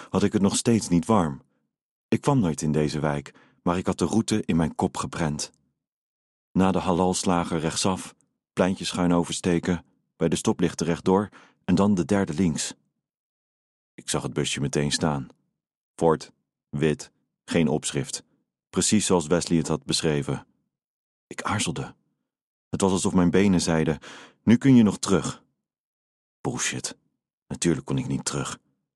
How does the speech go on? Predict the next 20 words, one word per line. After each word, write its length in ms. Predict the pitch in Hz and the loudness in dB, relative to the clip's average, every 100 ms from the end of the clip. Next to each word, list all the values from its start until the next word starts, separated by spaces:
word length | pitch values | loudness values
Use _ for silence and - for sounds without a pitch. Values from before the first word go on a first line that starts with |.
| _ - | _ -8
Ze 100 | 76 | -2
zouden 260 | 85 76 | 0 0
me 80 | 76 | -2
vinden. 480 | 73 80 73 67 - _ _ _ _ _ | 0 0 0 -6 -14 _ _ _ _ _
En 140 | - 82 | -2 2
binnen 220 | 85 87 | 2 4
een 120 | 87 | 4
dag 340 | 90 98 - | 2 0 -2
zou 220 | - 80 80 | -2 0 2
heel 140 | 87 | 0
de 100 | 76 | 0
buurt 260 | 71 82 - | 0 0 0
het 120 | 69 | -4
weten. 420 | 71 65 62 - _ _ _ _ _ _ _ _ _ _ - | -4 -4 -8 -12 _ _ _ _ _ _ _ _ _ _ -2
Ik 160 | 87 | 0
dwong 240 | 80 104 120 | 4 4 4
mezelf 340 | 110 104 90 | 4 2 2
door 220 | 76 90 | 4 2
te 120 | - | 2
lopen 380 | 147 67 - 69 | -2 -2 -2 -6